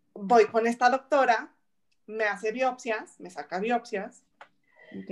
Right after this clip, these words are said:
Speaker 1: O sea, desde que me vio me dijo, "Eso no es ni eczema, ni es, no,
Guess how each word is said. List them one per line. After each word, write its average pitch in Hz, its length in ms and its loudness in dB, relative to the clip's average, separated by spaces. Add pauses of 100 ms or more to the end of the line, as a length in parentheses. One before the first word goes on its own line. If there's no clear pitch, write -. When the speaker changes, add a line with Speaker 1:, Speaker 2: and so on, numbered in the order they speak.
Speaker 1:
O - 40 4
sea, 294 140 6
desde 294 280 6
que 285 100 6
me 294 160 10
vio 330 160 8
me 302 140 6
dijo, 277 320 2
"Eso 370 200 4
no 349 100 4
es 320 100 0
ni 294 120 -2
eczema, 247 580 -2 (340)
ni 214 220 -2
es, 240 500 -2
no, 208 320 -8